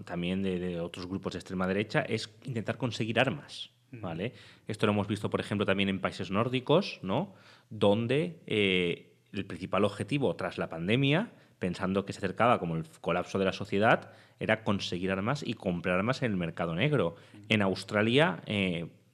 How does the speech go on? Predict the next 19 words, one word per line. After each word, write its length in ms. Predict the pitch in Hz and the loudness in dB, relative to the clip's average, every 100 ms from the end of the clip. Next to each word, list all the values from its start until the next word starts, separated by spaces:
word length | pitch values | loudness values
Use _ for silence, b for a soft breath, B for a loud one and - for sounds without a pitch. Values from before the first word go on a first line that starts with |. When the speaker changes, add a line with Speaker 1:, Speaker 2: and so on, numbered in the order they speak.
| - _ | -20 _
Speaker 1:
vimos 340 | 107 107 123 | -2 0 0
más 200 | 104 113 | 0 0
de 80 | 127 | 2
lo 100 | 117 | 2
mismo, 400 | 98 143 110 85 | 2 0 -2 -4
¿no? 180 | 95 165 | 0 0
Digamos 340 | 135 98 113 113 | 0 -2 -2 -4
que 40 | |
está 120 | 110 | -6
siendo 500 | 101 110 117 120 131 - | -4 -4 0 0 -2 -2
un 80 | |
movimiento 420 | 113 113 110 107 104 | 2 2 2 2 4
coordinado 640 | 107 110 113 113 165 B B B B _ | 4 4 6 8 6 B B B B _
para, 560 | 104 104 147 - - - | 8 10 8 4 -8 -8
pues 140 | - 87 | -6 -2
bueno, 280 | 87 80 - | -2 -4 -8
conseguir 460 | - 82 - 80 87 | -6 -6 -6 -2 0
armamento, 680 | 90 101 123 147 147 208 B B B - 101 | 2 2 4 4 4 4 B B B -2 -2
esperando, 680 | - 110 110 117 143 190 | 2 6 6 6 6 4